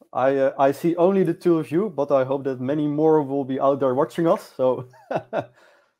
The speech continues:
Speaker 1: yeah, let's see.
Speaker 2: unfortunately, thi-, this was what this, th-, this edition was intended to be an in-person event,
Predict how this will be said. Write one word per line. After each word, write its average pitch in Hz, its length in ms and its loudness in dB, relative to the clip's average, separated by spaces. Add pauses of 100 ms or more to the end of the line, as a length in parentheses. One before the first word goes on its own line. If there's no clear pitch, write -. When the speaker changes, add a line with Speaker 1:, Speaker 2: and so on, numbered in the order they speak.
(200)
Speaker 1:
yeah, 156 380 0
let's 120 220 -12
see. 151 80 -6
Speaker 2:
unfortunately, 143 260 -2
thi-, - 200 -12
this 175 160 0
was 185 280 -2
what 175 240 -2
this, 170 200 0
th-, 156 300 -10
this 170 180 0
edition 165 360 -2
was 160 180 0
intended 156 480 -4
to 143 100 -6
be 139 180 -2
an 143 80 -4
in-person 143 440 -6
event, 131 440 -8